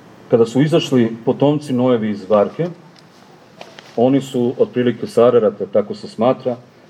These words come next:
naselili sve ove krajeve i ovde vidimo na ovoj mapi, vidimo raspored. Znači, Šema ili Sima,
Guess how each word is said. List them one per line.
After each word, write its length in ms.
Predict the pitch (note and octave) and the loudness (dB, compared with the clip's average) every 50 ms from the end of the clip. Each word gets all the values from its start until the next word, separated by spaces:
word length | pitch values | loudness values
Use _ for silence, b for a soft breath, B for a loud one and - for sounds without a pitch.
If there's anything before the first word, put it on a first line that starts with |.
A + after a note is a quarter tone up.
| B - | B -6
naselili 560 | A2+ A2 A2 A2 - B2 B2 B2+ C3 B2+ A#2 | -4 -4 -4 -2 -2 -2 -2 0 -2 -4 -6
sve 220 | A2 B2 - C3 B2+ | -6 -4 -2 0 2
ove 180 | B2 A#2+ A2 | 2 0 0
krajeve 480 | G#2+ G#2+ A#2 B2+ C3+ C3+ C3+ C3 C3+ C3+ | 0 0 0 0 2 0 0 -4 -6 -6
i 140 | C3+ A#2+ A#2+ | -8 -6 -4
ovde 200 | B2 B2+ B2 C3+ | -4 -4 -4 -8
vidimo 340 | A#2+ B2+ B2 C3 B2+ B2+ A#2+ | -10 -10 -10 -8 -8 -8 -8
na 80 | A#2+ | -8
ovoj 180 | A#2+ B2 B2 A#2 | -6 -6 -6 -6
mapi, 360 | A2+ B2+ B2 A#2+ C#3 C3 A2 - b b b b b b b b b b _ | -8 -10 -10 -10 -10 -12 -12 -14 b b b b b b b b b b _
vidimo 300 | A#2+ A#2 A#2+ C3 B2+ A#2+ | -10 -8 -6 -6 -4 -2
raspored. 480 | A#2 B2+ B2+ B2 - - G#2 - - - - _ _ _ _ _ _ _ | -2 -2 -2 -4 -6 -10 -10 -10 -10 -10 -12 _ _ _ _ _ _ _
Znači, 520 | G2+ G#2 G#2 G#2 - - - G#2+ G#2 G#2 G2+ - _ _ _ _ _ _ _ _ _ _ _ _ _ _ _ _ _ | -10 -10 -10 -10 -10 -14 -14 -12 -12 -14 -16 -18 _ _ _ _ _ _ _ _ _ _ _ _ _ _ _ _ _
Šema 480 | - - - C3 B2+ C3+ C#3+ C#3+ C#3+ B2 | -20 -8 -4 -2 -2 -2 -2 -4 -4 -6
ili 180 | A2 A2 G#2+ | -8 -8 -12
Sima, 460 | G#2 - - C3 C#3+ D3 D3+ C#3 B2+ | -12 -12 -10 -8 -6 -6 -4 -6 -6